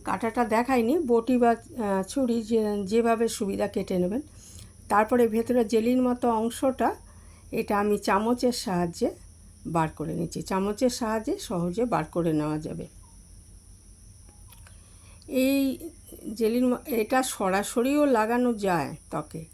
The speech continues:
কিন্তু আমরা যদি জেল, জেল বানিয়ে রেখে দিই, তাহলে তিন মাস পর্যন্ত আমরা রেফ্রিজারেটরে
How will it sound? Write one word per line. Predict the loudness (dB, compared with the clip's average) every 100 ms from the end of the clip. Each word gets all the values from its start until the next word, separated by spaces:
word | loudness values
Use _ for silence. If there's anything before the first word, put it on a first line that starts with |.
| -20 -20 -20 -20 -20 -10
কিন্তু | -4 0 0
আমরা | 2 0 -2
যদি | 0 -2
জেল, | 0 0 0 -4 -8 -8
জেল | -2 0 2
বানিয়ে | 2 4 4
রেখে | 4 2 0 0
দিই, | 0 -4 -8 -20 -20 -10
তাহলে | -2 0 0 -2
তিন | 0 2 4
মাস | 4 2 -2
পর্যন্ত | -6 -4 -4 -4 0
আমরা | 0 0 -2 -2
রেফ্রিজারেটরে | -2 -2 -2 -2 -2 -2 -4 -4 -4